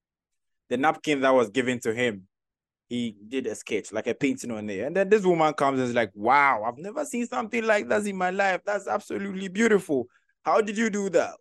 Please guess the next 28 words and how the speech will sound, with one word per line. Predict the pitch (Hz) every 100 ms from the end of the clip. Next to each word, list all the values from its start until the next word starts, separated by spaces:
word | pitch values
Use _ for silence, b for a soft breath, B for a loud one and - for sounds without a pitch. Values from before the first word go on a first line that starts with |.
| _
Would | 165
you | 240
sell | 233 226 214
that | 208 196
to | 202 202
me?" | 214 175 - _ _ 117
Then | 131
Pablo | 123 131 135
Picasso | 123 113 117 113
says, | 113 107 98
"Okay, | 120 120 107
well, | 107 110 107
how | 135
much | 139 123
do |
you | 113 127
want | 123 127
to | - 117 -
offer | 185 196 107 98 _ _ _ _ -
for | 117
this | 110 120
thing?" | - 110 95 _ _ _ 123
I'm | 147
saying | 147 202 208 190
this | 170 151
in | 139
relation | 139 151 147 151 -
to | 135 120 110